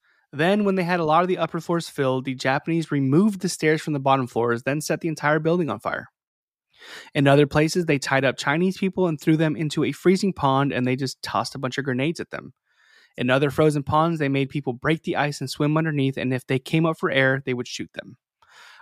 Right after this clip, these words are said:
Other times, they were led, they would let rabid dogs tear people apart. People were straight up buried alive. Some were run over by tanks or horses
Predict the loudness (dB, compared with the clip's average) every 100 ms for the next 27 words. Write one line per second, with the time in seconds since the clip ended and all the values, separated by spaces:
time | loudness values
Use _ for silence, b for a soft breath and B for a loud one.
0 | -4 0 0 0 2 2 2 2 2 2
1 | 0 -6 _ 0 0 0 0 -2 -2 0
2 | 2 0 0 2 4 2 -2 -14 -10 -4
3 | -2 -2 -6 -6 -6 -4 -4 -6 _ _
4 | _ _ _ _ -2 0 2 2 2 0
5 | -2 -2 0 0 0 0 2 2 2 2
6 | 0 -6 -4 0 2 2 2 2 2 0
7 | -2 -4 -6 -8 -8 -10 -10 -8 -8 -10
8 | -12